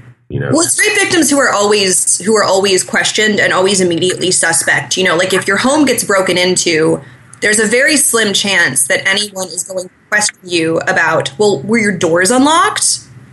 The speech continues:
Speaker 1: Yeah.
Speaker 2: You know, like, could they see your T V from the street? 'Cause, like, if they could see it, then, like, you were just, like, putting yourself in a position to get robbed.
Speaker 1: You were just, you were just asking for it, you
Speaker 2: Exactly.
Speaker 1: know?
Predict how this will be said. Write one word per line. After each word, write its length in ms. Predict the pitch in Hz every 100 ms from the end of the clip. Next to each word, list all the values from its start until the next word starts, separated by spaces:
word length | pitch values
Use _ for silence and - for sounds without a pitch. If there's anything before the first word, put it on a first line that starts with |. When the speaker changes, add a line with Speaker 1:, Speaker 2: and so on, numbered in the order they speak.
| 123 - 123
Speaker 1:
Yeah. 100 | -
Speaker 2:
You 80 | -
know, 180 | 311 370
like, 300 | 330 226 - -
could 160 | - 294
they 120 | 269
see 380 | 233 - 339 403
your 120 | 302
T 240 | 240 247 240
V 160 | 240 240
from 160 | 214
the 60 | 180
street? 680 | - - 185 196 208 208 -
'Cause, 220 | 196 185
like, 280 | 185 175 -
if 80 | -
they 100 | 392
could 160 | 254
see 380 | - - 220 185
it, 320 | 160 156 -
then, 180 | 180 175
like, 260 | 165 165 202
you 120 | 214
were 80 | 214
just, 180 | 185 -
like, 260 | 180 160 -
putting 220 | 240 208
yourself 320 | 180 180 175 175
in 60 |
a 40 | 170
position 340 | 175 170 170
to 80 | 139
get 140 | 117
robbed. 460 | - 107 - - -
Speaker 1:
You 180 | 92 101
were 100 | 98
just, 260 | 90 90 87 80 101
you 140 | 101
were 140 | 101
just 160 | 98 87
asking 600 | 92 101 98 - 82 78
for 340 | - 73 71 65
it, 80 |
you 60 | 60 -
Speaker 2:
Exactly. 520 | 339 370 277 -
Speaker 1:
know? 60 | -